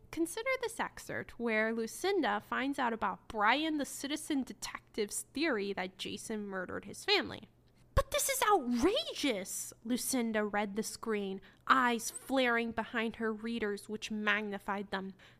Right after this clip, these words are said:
"They're calling you a family annihilator." I held her shoulder. "It's nothing." "Yeah, Lucinda,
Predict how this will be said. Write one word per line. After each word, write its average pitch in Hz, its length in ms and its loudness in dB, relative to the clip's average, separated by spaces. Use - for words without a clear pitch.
"They're 381 100 6
calling 381 580 4
you 349 140 6
a - 160 -2
family 349 600 4
annihilator." 247 1400 2
I 214 80 -4
held 220 380 0
her 208 120 -2
shoulder. 214 600 -6
"It's - 260 0
nothing." - 680 -6
"Yeah, 453 360 4
Lucinda, 294 880 4